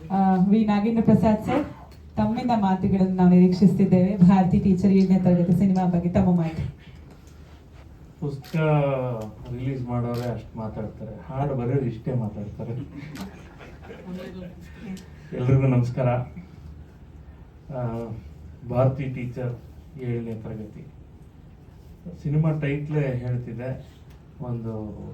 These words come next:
Speaker 2: ಮಚ್ಚು, ಲಾಂಗು ಇದ್ಯಾವುದೂ ಇಲ್ಲದ ಒಂದು ಶಾಲೆ, ಟೀಚರ್, ವಿದ್ಯೆ, ಕನ್ನಡ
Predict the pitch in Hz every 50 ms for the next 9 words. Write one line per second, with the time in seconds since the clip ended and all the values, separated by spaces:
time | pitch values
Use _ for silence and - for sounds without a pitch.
0 | - - - - - - 131 135 131 - - - - 127 123 120 113 117 123 123
1 | 127 127 123 110 110 110 107 107 110 110 117 113 113 117 110 107 117 113 110 104
2 | 107 107 107 104 - 165 - - - - - - - - - - - - - -
3 | - - 120 120 - - - - - - - - - - - - - - - -
4 | - - 156 135 135 131 127 123 127 127 127 - - - - - - - - 127
5 | 120 104 - - 120 123 127 123 - - - 113 113 107 107 - 117 117 113 113
6 | 113 110 - 120 113 113 113 113 110 107 107 - - -